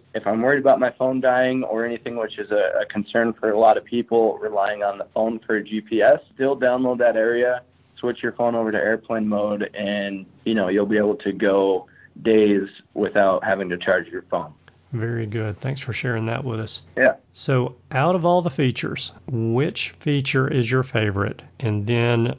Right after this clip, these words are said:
Speaker 2: it doesn't have to be the same one, but which one do you find that you use most often?
Speaker 1: Man, yeah,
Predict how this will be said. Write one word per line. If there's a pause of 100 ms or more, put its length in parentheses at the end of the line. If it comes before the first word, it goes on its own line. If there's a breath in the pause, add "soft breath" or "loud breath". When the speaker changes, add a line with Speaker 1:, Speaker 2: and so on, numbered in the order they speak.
Speaker 2:
it
doesn't
have
to
be
the
same
one,
but
which
one
do
you
find
that
you
use
most
often? (420)
Speaker 1:
Man, (460 loud breath)
yeah,